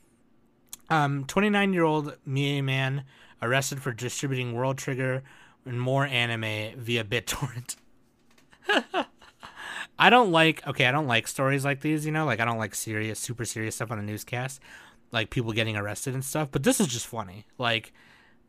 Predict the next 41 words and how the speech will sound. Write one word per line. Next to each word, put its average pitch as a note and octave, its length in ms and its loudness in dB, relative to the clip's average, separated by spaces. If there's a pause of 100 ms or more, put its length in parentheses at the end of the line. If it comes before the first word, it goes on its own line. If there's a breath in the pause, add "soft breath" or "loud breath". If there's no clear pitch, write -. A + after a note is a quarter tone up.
oh, D3+ 220 6
man, C3 280 4
it A2 100 -2
sucks. - 580 0
It C3 120 -8
sucks D#3 240 2
that E3 80 4
he C#3 80 4
got B2+ 140 6
arrested A2 400 2
for G#2+ 120 -6
that. G2+ 240 -6 (100)
That A#2 140 -8
kinda A2 200 -4
sucks. - 420 -8 (760 loud breath)
But B2 220 2
damages D3 420 2
related B2+ 280 2
to - 80 -6
copyright B2 340 2
infringement A#2+ 440 -4
in A#2 140 -2
the A#2 100 -2
case A#2 320 0
are A#2+ 120 -2
reported A2+ 340 -2
to A2+ 80 -6
be A2+ 80 0
one A2+ 240 -4
point A2+ 220 -4
eight A2 180 -8
billion G#2+ 320 -6
yen, G2+ 360 -10
which G#2 140 -12
is A2 60 -12
about G#2+ 160 -8
sixteen - 400 -8
million G#2+ 240 -10
dollars. - 560 -8 (1500 loud breath)
Oh, F3+ 420 8
God. C3 540 4